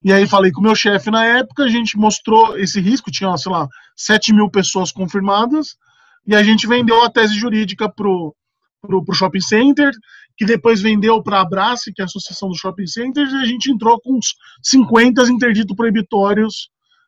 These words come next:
é, é, no final do ano pra impedir os, os rolezinhos dos baile funks. Então, tipo, e eu lembro que naquela época, óbvio que talvez hoje eu fosse fazer melhor, tivesse com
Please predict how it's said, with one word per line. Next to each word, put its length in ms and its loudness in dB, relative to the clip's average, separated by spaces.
é, 400 -6
é, 560 -2
no 140 -2
final 300 4
do 140 6
ano 200 4
pra 160 2
impedir 340 2
os, 300 -2
os 140 -4
rolezinhos 420 2
dos 100 -6
baile 200 0
funks. 420 -2
Então, 340 -6
tipo, 240 2
e 340 0
eu 80 2
lembro 200 4
que 60 -2
naquela 300 0
época, 460 -2
óbvio 340 -4
que 300 -10
talvez 280 -2
hoje 160 4
eu 60 4
fosse 220 -4
fazer 180 0
melhor, 400 4
tivesse 420 -4
com 160 -4